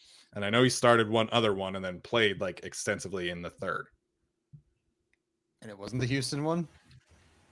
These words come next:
Speaker 1: Maybe that was it. Maybe it was
Speaker 2: Well, that's the one where
Speaker 1: Vikings and then
Speaker 2: Burkhead duked him out in the box.
Speaker 1: Okay, so then it was, yeah. So there are things that he needs to work on, right? You know, he, he,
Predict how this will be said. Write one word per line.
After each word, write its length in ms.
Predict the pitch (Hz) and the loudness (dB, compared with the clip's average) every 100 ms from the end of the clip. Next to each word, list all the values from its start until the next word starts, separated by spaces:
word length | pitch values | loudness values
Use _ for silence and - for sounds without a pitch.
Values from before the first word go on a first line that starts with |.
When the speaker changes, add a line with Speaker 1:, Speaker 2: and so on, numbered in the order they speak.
| _ _ _ - | _ _ _ -8
Speaker 1:
Maybe 200 | 107 92 | -4 -2
that 180 | 87 82 | 0 -2
was 160 | 82 | -2
it. 180 | 85 82 | -6 -4
Maybe 220 | 104 113 | 0 2
it 60 | 113 | 2
was 220 | 104 87 | 2 4
Speaker 2:
Well, 80 | 117 | 10
that's 180 | 147 - | 10 12
the 60 | |
one 120 | 165 156 | 12 12
where 140 | 135 | 12
Speaker 1:
Vikings 120 | 107 | 10
and 80 | 87 | 8
then 160 | 127 127 | 10 10
Speaker 2:
Burkhead 340 | 120 110 95 | 8 6 6
duked 220 | 110 107 | 4 4
him 100 | 104 | 6
out 160 | 101 98 | 6 4
in 60 | 87 | 2
the 120 | 80 - - | -4 -6 0
box. 300 | 92 87 135 | 2 8 10
Speaker 1:
Okay, 320 | 131 117 90 | 10 8 8
so 200 | - 135 | 12 12
then 180 | 143 139 | 12 12
it 60 | |
was, 340 | 131 127 107 143 | 12 8 6 4
yeah. 220 | 117 98 | 6 6
So 380 | - 135 127 107 - - 143 | 6 8 8 4 -8 -8 10
there 180 | 180 | 12
are 80 | 190 | 12
things 260 | 175 170 147 | 10 8 8
that 120 | 139 | 6
he 80 | 139 | 6
needs 220 | 135 120 | 4 2
to 100 | 117 | 2
work 220 | 113 107 | 2 2
on, 200 | 104 98 | 0 0
right? 280 | 101 101 101 | -2 -2 -2
You 120 | 110 104 | -6 -6
know, 100 | 101 | -4
he, 160 | 107 95 | -4 -6
he, 200 | 107 104 | -6 -8